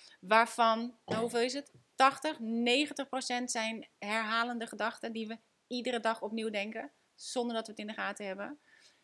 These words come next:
Ga maar even lekker onderdekken wat je aan het denken bent. Maar als je bij jezelf, als je jezelf afvraagt, "Oké, maar wat voel ik?" En je v-, en je gaat echt even in je lijf voelen. Je denkt, "Oh, ik voel me echt onrustig." Of ik voel me,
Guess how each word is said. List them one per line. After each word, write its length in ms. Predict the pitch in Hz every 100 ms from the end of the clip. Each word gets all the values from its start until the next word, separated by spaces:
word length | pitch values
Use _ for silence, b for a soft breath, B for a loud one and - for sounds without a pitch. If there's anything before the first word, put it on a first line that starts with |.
| b _ _ _ _
Ga 240 | - 277 277
maar 200 | 240 -
even 280 | 185 190 196
lekker 260 | 190 190
onderdekken 560 | 196 202 196 208 214 202
wat 220 | 220 220
je 140 | 233
aan 140 | - 226
het 140 | 196
denken 300 | 254 311 202
bent. 360 | 170 165 - - b b b _
Maar 180 | 202 208
als 240 | 208 247
je 80 | 233
bij 140 | 214
jezelf, 440 | 220 220 214 208 -
als 140 | 208
je 60 | 208
jezelf 280 | 202 202 196
afvraagt, 280 | 202 196
"Oké, 120 | 190 196
maar 140 | 190
wat 180 | 196 -
voel 500 | - - 349 349 165
ik?" 420 | 185 - - - _ _ _ _ _ _ b b _
En 160 | 208
je 120 | 208 202
v-, 100 | - -
en 120 | 214
je 100 | 214
gaat 220 | 208 240 -
echt 180 | 294 -
even 180 | 285 254
in 60 |
je 80 | 247
lijf 300 | 240 247 262
voelen. 220 | - 208
Je 60 | 202
denkt, 140 | 202
"Oh, 80 | 240
ik 80 | -
voel 160 | - 196
me 80 |
echt 220 | - - -
onrustig." 680 | 233 220 202 220 - - -
Of 100 | 180
ik 100 | -
voel 260 | - 208 202
me, 420 | 196 196 190